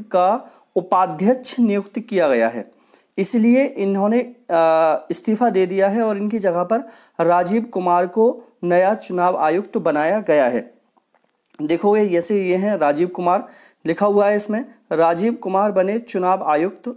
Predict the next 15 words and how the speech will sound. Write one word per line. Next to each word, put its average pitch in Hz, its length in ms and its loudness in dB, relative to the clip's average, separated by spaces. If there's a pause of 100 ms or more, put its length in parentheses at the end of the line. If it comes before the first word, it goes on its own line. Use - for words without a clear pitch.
(120)
लोकसभा 196 540 0
चुनाव 208 500 -4
दो 180 120 0
हज़ार 190 280 2
बीस 170 260 -6
के 214 160 -6
बाद 156 360 -2
तक 220 160 -2 (340)
रहेंगे 160 500 2
पद 175 240 -4
पर। - 320 -4 (280)
ये 185 120 0
राजीव 175 320 0
कुमार 202 340 0
हैं, 240 280 -4